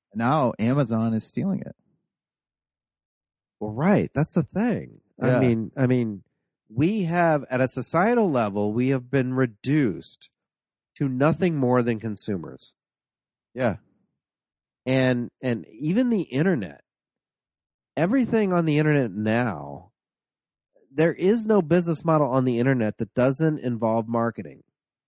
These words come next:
Speaker 1: Marketing's everything.
Speaker 2: And, and there is, a-, a-, and the entire internet itself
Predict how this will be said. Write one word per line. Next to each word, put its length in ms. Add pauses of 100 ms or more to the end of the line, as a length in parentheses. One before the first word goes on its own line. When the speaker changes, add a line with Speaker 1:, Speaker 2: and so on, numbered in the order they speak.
(220)
Speaker 1:
Marketing's 520
everything. 580
Speaker 2:
And, 280 (100)
and 220
there 300
is, 500 (200)
a-, 180
a-, 220
and 180
the 100
entire 440
internet 380
itself 800